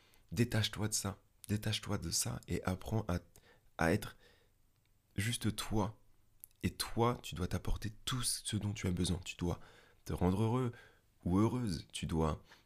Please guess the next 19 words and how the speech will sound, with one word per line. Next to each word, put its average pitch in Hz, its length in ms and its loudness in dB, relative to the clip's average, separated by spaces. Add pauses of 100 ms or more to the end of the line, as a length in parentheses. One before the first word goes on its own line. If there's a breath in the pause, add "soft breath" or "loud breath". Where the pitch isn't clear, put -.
(120 loud breath)
savoir 80 360 0
te 78 160 0 (300 soft breath)
faire 85 300 2
rire, 95 300 4
entre 85 260 2
guillemets. 104 360 4 (200)
Je - 100 -10
dois, 73 220 2
je - 80 -4
te 78 80 0
demande 80 240 2
pas, 90 120 4
genre, 80 140 2
de 76 80 0
te - 100 -4
raconter 78 280 -2
une 80 100 4
blague. 80 240 4
Et, 80 120 0